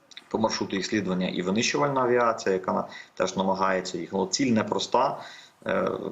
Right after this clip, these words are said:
швидкість, е, близько ста п'ятдесяти кілометрів, крейсерська, винищувач. Е, винищувачу важко, е, її виявляти, збивати, але такі випадки є. Ми знаємо, що, е, і, е,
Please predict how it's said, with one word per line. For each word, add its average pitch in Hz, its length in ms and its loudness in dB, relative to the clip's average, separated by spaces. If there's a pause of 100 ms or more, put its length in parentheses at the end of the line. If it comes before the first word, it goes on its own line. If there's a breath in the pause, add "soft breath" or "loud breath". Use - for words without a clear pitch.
(160)
швидкість, - 760 0
е, 92 200 4 (220)
близько 101 320 0
ста 98 180 0
п'ятдесяти 92 540 0
кілометрів, 101 520 -2
крейсерська, - 460 -2
винищувач. 92 560 -2 (520 loud breath)
Е, 92 300 -2
винищувачу 104 500 2
важко, 95 380 2 (200)
е, - 300 -4
її 92 320 0 (340)
виявляти, 101 520 2
збивати, 95 520 2
але 107 300 2 (400 loud breath)
такі 101 260 -2
випадки 98 520 0
є. 127 420 0
Ми 95 80 -6
знаємо, 90 420 0
що, - 260 -2 (680 loud breath)
е, - 140 -2
і, 50 280 -2
е, - 380 -4